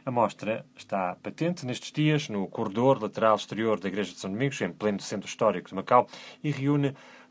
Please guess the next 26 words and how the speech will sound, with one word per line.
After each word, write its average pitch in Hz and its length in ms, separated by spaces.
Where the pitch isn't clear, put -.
todo 151 500
o - 60
material, 131 720
a 139 80
memória 139 580
que 131 160
a 131 80
Academia 135 420
de 104 80
Música 104 560
São - 180
Pio 104 160
Décimo 151 600
e 113 100
o 104 100
Centro 147 520
Diocesano 110 560
dos 95 160
Meios 117 140
de - 60
Comunicação 110 400
Social 120 380
angariaram 107 680
para 95 360
recordar 107 480
esta 101 420